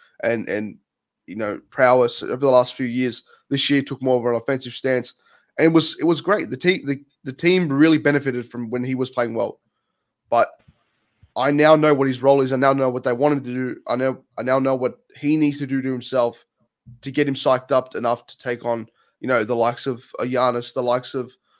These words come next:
A Julius Randle, um, one of those types of players. I,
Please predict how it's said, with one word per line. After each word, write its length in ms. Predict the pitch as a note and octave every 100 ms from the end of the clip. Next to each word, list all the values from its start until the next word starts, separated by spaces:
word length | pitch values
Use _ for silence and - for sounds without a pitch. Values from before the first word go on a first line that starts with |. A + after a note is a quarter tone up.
| _ _ _ _ _ _ -
A 40 | C3+
Julius 440 | C#3 D#3 D#3 -
Randle, 380 | B2 A#2+ A#2 B2+ - - - -
um, 440 | B2+ B2+ B2 A#2+ -
one 180 | C3+ C#3+
of 80 | C#3
those 180 | C#3+ C#3
types 220 | C#3+ C3
of 80 | C3
players. 360 | A#2+ A#2+ B2+ -
I, 100 | A#2+